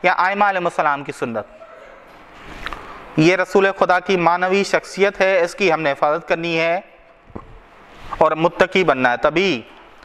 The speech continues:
امیر المومنین علیہ السلام فرماتے ہیں کہ جب تمہارے دین پر مشکل آ جائے تو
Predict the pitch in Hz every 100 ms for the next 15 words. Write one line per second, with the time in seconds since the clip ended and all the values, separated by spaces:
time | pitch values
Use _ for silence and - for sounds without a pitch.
0 | - 160 170 175 180 165 160 160 190 170
1 | 165 160 151 170 165 170 170 156 151 151
2 | 143 156 196 - _ _ _ _ _ 156
3 | 139 160 202 - 180 156 160 180 165 139
4 | 170 190 185 160 151 175 - 208 170 139
5 | 135 117 104 - - - - _ - -
6 | - - - 196 196